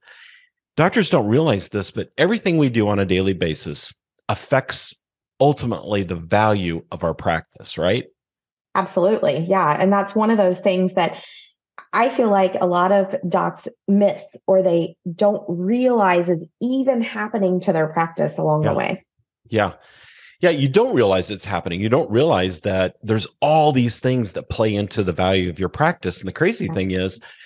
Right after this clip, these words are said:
Speaker 1: we control the shape of the curve of the value in our practice. And if we do the right things, we can push that, that, and I'll, I'll explain what I'm talking about here in a second, but we can explain that or push out that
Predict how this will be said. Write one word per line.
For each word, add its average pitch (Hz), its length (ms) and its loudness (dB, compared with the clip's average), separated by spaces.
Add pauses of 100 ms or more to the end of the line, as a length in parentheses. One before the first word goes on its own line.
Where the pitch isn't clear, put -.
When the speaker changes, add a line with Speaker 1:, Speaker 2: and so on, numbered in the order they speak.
(760)
Speaker 1:
we 143 300 2
control 147 640 2
the 95 120 -2
shape 127 540 0
of 95 140 -2
the 95 80 -2
curve 98 580 0
of 92 120 -6
the 95 60 0
value 92 440 0
in 90 80 -4
our 90 80 -2
practice. 117 680 -4 (440)
And 104 260 -4
if 104 180 -2
we 113 120 2
do 143 120 4
the 156 120 2
right 113 200 2
things, 135 280 0
we 143 120 2
can 220 140 0
push - 300 0
that, 98 340 2 (300)
that, 92 380 0 (240)
and 104 200 -2
I'll, 90 240 0
I'll 104 140 4
explain 117 320 0
what 90 80 0
I'm 90 80 -4
talking 104 180 0
about 87 120 0
here 92 100 -2
in 90 60 -2
a - 20 -6
second, 104 340 -2 (260)
but 120 200 2
we 147 100 2
can 156 140 0
explain 127 480 0
that - 160 -4 (180)
or 92 160 -2
push 135 260 0
out 123 180 2
that 80 200 -2